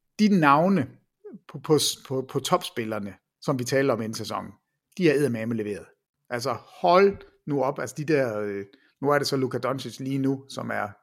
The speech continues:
<laughs> som er, hvad, hvad er det, hvad er det, jeg sagde? Var det fireogfyrre, han havde i player efficiency rating? Altså, vi har aldrig haft en spiller over femogtredive, så det, det er,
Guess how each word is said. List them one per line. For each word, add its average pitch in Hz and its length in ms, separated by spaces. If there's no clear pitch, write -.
<laughs> - 540
som 131 120
er, 120 40
hvad, 113 160
hvad 117 140
er 120 60
det, 117 80
hvad 113 100
er 113 40
det, 113 40
jeg 107 60
sagde? 123 180
Var 120 60
det 123 100
fireogfyrre, 151 760
han 131 140
havde 131 200
i 120 100
player 135 240
efficiency 120 500
rating? 107 380
Altså, 113 100
vi 117 60
har 120 60
aldrig 139 160
haft 135 140
en 127 60
spiller 131 260
over 117 200
femogtredive, 110 600
så 113 120
det, 113 240
det 120 180
er, 107 220